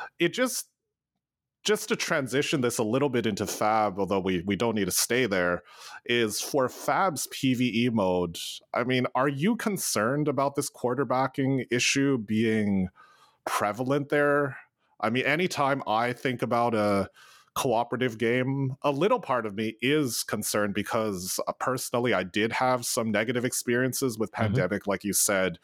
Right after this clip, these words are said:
Speaker 1: it's a very easy game to quarterback because it's
Speaker 2: Yep.
Speaker 1: a hundred percent open information. The
Speaker 2: Yep.
Speaker 1: strongest player could just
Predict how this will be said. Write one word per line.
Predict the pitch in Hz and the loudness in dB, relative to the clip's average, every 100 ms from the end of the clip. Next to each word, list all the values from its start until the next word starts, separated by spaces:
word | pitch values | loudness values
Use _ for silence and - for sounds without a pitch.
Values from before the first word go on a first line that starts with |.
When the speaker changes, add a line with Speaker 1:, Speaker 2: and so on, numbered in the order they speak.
| - - | -16 -4
Speaker 1:
it's | 120 - | -2 -2
a | |
very | 101 92 113 107 107 120 | -4 -4 0 0 0 -2
easy | 101 101 95 104 | 0 0 0 -2
game | 101 101 | -2 -2
to | 95 | -6
quarterback | - 101 101 107 110 117 - | -6 -4 -2 0 0 0 -2
because | 101 90 | -4 0
it's | - | -2
Speaker 2:
Yep. | 104 | -2
Speaker 1:
a | |
hundred | 117 104 | -2 -4
percent | 101 95 104 - | -6 -4 -4 -2
open | 101 95 101 | -2 -2 -2
information. | 92 98 92 87 - 107 95 90 - - - | -2 -2 -2 0 0 0 -2 -4 -6 -12 -4
The | 120 | -2
Speaker 2:
Yep. | - | 0
Speaker 1:
strongest | - 113 113 113 - | 0 -2 -2 -6 -6
player | - 101 95 | -2 0 -2
could | - 117 101 | -2 -6 -4
just | 95 98 85 - - - | 0 0 0 -4 -8 -14